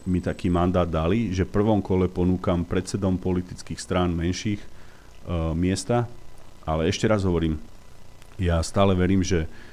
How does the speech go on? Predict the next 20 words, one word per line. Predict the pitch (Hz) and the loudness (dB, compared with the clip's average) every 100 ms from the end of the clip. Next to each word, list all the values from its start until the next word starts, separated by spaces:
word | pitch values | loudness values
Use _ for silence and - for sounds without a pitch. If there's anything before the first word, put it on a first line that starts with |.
| - - - - - - 82 80 - | -20 -20 -20 -20 -16 -4 -2 -2 -2
Smer | - 95 92 | 0 2 4
nepôjde, | 92 87 95 92 92 85 | 2 2 4 4 4 4
e, | - - - - - - - 82 80 | 0 -8 -8 -6 -6 -6 -4 -2 -2
kamikadze | - 95 95 98 90 90 85 80 | 2 2 4 4 2 4 2 2
do | 90 90 | 2 2
volieb, | 90 90 95 95 | 4 4 4 4
lebo, | 110 92 85 82 82 82 82 | 2 2 2 2 2 2 0
e, | - - - - - - - 165 160 160 - - - - - - - - - - 113 | -4 -12 -12 -12 -12 -8 -4 -2 0 -2 -4 -10 -20 -20 -20 -20 -20 -20 -20 -10 -8
ak | - | -2
som | 95 | -2
to | 90 92 | 0 0
raz | 87 | 0
povedal | - 113 101 85 | 2 4 4 2
so | 95 | 0
srandou, | 113 95 87 82 | 2 2 2 0
že | 85 | -2
všetky | - 101 110 | -2 0 2
blesky | 87 - - 98 | 2 2 0 0
do | 87 87 | 2 4
mňa, | 92 | 4